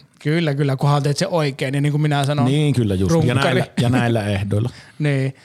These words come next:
Speaker 1: Ja
Speaker 2: Itse
Speaker 1: tota,
Speaker 2: öyhöttäjä setämies.
Speaker 1: joo, ja sulla ei oikeutta puhua, kun oot tuota sukupuolta.
Speaker 2: Nimenomaan kyllä.
Speaker 1: Senkin niinku ukkoutuneet taikinan naamat, että pitäisi kaikkia vetää militantisti tu-,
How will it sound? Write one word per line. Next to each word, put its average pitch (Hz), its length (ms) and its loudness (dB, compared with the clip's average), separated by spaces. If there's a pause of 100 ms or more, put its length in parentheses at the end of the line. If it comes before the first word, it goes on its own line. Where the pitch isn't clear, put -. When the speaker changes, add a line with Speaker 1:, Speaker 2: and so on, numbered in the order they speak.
(300)
Speaker 1:
Ja 131 80 -4
Speaker 2:
Itse 127 160 -2
Speaker 1:
tota, 139 160 0
Speaker 2:
öyhöttäjä 120 580 0 (140)
setämies. 127 500 -2
Speaker 1:
joo, 113 220 -6 (160)
ja 139 260 -2
sulla 135 200 -2
ei 151 60 0
oikeutta 123 400 -2
puhua, 127 320 -4
kun - 180 -10
oot 123 200 -8
tuota 123 240 -2
sukupuolta. 127 640 -6
Speaker 2:
Nimenomaan 98 600 0
kyllä. 117 160 0 (1700)
Speaker 1:
Senkin 104 460 -10 (120)
niinku 123 220 -6
ukkoutuneet 120 580 -6
taikinan 123 420 -8
naamat, 117 400 -8
että 113 140 -12
pitäisi 120 240 -10
kaikkia 113 320 -10
vetää 117 200 -8
militantisti 117 840 -6
tu-, - 120 -16